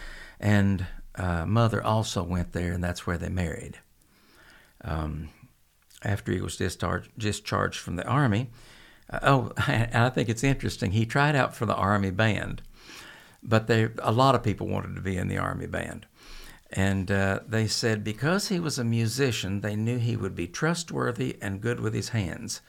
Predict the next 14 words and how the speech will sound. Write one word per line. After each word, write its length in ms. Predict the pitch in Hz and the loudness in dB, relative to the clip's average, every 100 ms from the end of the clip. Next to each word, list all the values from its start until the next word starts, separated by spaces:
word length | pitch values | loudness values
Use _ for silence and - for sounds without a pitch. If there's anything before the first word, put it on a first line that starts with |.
| - - - | -18 -18 -12
So 280 | - - 113 | -2 0 2
they 100 | 104 | 0
put 220 | - 147 | 0 0
him 100 | 135 | 2
in 140 | 127 113 | 2 0
the 80 | |
dental 420 | 98 123 113 104 87 | 0 0 0 -2 -4
corps. 460 | - 95 - - - | -2 -2 -4 -8 0
<laughs> 0 | 175 - - - - - - - 214 - | 2 2 0 -6 -4 -6 -6 -12 -12 0
And 280 | 113 113 107 | 4 4 4
he 160 | 117 | 2
spent 560 | 110 - 135 135 214 - - - | 0 0 -2 -2 -8 -12 -10 -2
all 240 | 123 139 | 0 0
the 300 | 139 113 101 | 0 0 -2